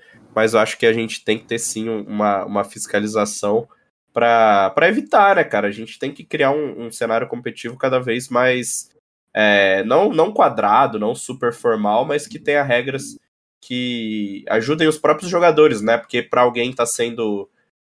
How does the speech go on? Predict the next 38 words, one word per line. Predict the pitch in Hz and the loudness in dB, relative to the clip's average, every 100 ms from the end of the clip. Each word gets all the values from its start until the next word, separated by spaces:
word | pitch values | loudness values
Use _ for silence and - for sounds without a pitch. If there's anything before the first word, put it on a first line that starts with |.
| _ | _
é, | - 101 98 95 | -2 2 4 4
aliciado, | 98 110 107 - 117 127 139 | 2 2 -2 0 2 4 4
aí | 135 | 2
outra | 143 147 | 2 0
pessoa | 156 147 139 | 0 0 0
vai | 135 127 | 2 0
perder | 127 - 123 110 117 | -2 -4 -4 0 -2
uma | 127 113 | 0 0
vaga | 107 107 113 | 2 0 0
também, | 110 104 101 107 127 127 110 | -2 -6 -2 -2 0 -2 -4
é, | 104 101 | -2 -4
um | 101 | -6
time | 107 113 110 | -8 -8 -4
vai | 107 | -2
sair | 107 107 | -2 -4
prejudicado. | 107 107 104 104 - 104 113 131 _ _ _ _ | -4 -6 -8 -12 -2 2 2 0 _ _ _ _
Então, | 120 | 0
acho | 120 - | 2 2
que | |
a | 135 | -2
partir | 131 120 | -2 -2
do | 131 | -4
momento | 135 123 117 | -2 -2 -2
que | 117 | -4
a | |
gente | 123 120 | -4 -10
cria | - 131 | -8 -4
uma | 127 | -2
consciência, | 120 123 127 - 113 107 110 - 98 - _ _ - | -2 -4 -6 -4 -2 -2 -4 -6 -6 -8 _ _ 0
é, | 110 104 | 2 4
nem | 120 | 4
que | 147 | 2
essa | 151 147 | 2 0
consciência | 139 135 131 131 | 0 0 -2 -4
seja | 113 135 139 | -2 0 0
forçada | - 123 110 - 117 113 | 0 -2 0 0 0 0
pelas | 107 113 104 | -2 -2 -2
regras | 113 113 107 101 - | 0 0 0 -6 -14